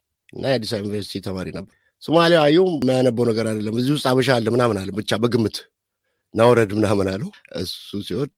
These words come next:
እኛም ተከትለን ወረድን። በቃ አንድ ላይ ነው። ተወረደ፣ አብረን ተከትለን ወረድን። ከዛ በኋላ ሀንጌሽ የሚባል ቦታ አለ። ሀንጌሽ ማለት የስደተኛ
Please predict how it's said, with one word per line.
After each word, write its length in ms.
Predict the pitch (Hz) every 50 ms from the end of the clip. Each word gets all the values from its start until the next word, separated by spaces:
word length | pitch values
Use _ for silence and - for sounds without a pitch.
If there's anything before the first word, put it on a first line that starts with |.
| _ -
እኛም 280 | - 107 117 107 90
ተከትለን 440 | - - - 95 - - 90 87 82
ወረድን። 360 | 90 78 - 85 - _ _ _ _ _ _ _ _ -
በቃ 120 | 85 - 87
አንድ 160 | 87 98 104 104
ላይ 140 | 107 101 107
ነው። 120 | 123 107 90 82 _ _ _ _ _ _ _
ተወረደ፣ 340 | 117 117 120 110 123 107 120 123 120 117 117
አብረን 320 | 117 113 110 110 120 107 - -
ተከትለን 460 | - - - 110 - - 107 117 107
ወረድን። 460 | 104 107 117 110 110 113 110 143 202 226
ከዛ 240 | - - 127 110 98 101 101 95
በኋላ 380 | 95 92 90 92 101 110 117 123 127 127 127 131 - - _ _ _ _ _ -
ሀንጌሽ 320 | 117 120 127 131 127 110 -
የሚባል 380 | 98 90 76 69 - 64 64
ቦታ 200 | 69 71 - - -
አለ። 180 | 78 80 - - -
ሀንጌሽ 360 | 82 - 95 98 104 104 92 101
ማለት 280 | 92 98 98 110 -
የስደተኛ 440 | - 92 90 - - 82 - 82 76